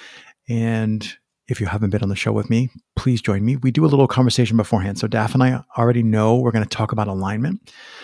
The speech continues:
So I wanted to point out your focus on high-stakes messages and what you're doing professionally is something that you've clearly thought a lot about. And I'm wondering what your thoughts are about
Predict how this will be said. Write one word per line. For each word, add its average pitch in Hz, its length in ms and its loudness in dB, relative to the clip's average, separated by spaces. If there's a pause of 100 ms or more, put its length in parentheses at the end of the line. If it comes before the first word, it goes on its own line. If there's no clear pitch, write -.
(120)
So 123 400 0
I 117 40 -6
wanted 123 220 2
to 117 60 -6
point 113 360 0
out 110 400 0 (180)
your 110 600 0
focus 147 640 2
on 104 120 -4
high-stakes 117 720 -4
messages 120 500 -4
and 117 140 -6
what 117 200 -2
you're 107 200 -8
doing 123 280 0
professionally - 840 -2 (680)
is 113 360 0
something 131 280 -2
that 120 80 -2
you've 113 140 -6
clearly 127 360 2
thought 110 200 -2
a 101 60 -4
lot 95 160 -2
about. 92 260 -10 (600)
And 110 340 -2 (120)
I'm 110 180 -4
wondering 170 380 6
what 156 140 2
your 123 120 2
thoughts 113 420 -4
are 104 320 -2 (280)
about 107 640 -2